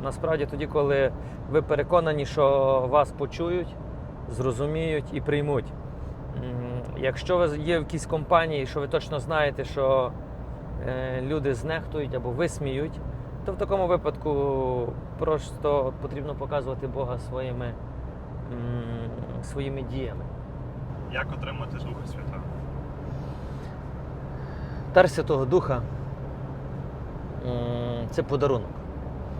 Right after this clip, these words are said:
Speaker 1: Його не можна купити, його не можна заслужити. Так само, як дар спасіння, чи так само, як наше життя. Ніхто з нас не запланував прийти в це життя, тобто ніхто не спланував, що я народжуся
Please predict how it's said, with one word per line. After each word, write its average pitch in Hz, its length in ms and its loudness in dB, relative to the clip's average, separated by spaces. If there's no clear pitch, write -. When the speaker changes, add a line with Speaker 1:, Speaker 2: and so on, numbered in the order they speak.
Speaker 1:
Його 151 160 4
не 180 120 6
можна 131 640 6
купити, 143 360 6
його 127 140 4
не 131 100 0
можна 123 320 0
заслужити. 110 600 0
Так 135 100 -2
само, 147 300 4
як 135 160 4
дар 131 200 6
спасіння, 143 640 0
чи - 60 -8
так 139 140 0
само, 143 320 4
як 120 180 2
наше 127 260 0
життя. 110 320 -2
Ніхто 151 240 6
з 147 60 2
нас 156 180 2
не 156 100 2
запланував 143 720 8
прийти 135 320 2
в 131 40 -2
це 135 140 0
життя, 127 400 2
тобто 131 220 0
ніхто 131 340 2
не 143 80 2
спланував, 135 480 6
що 120 140 -2
я 127 200 2
народжуся 123 680 2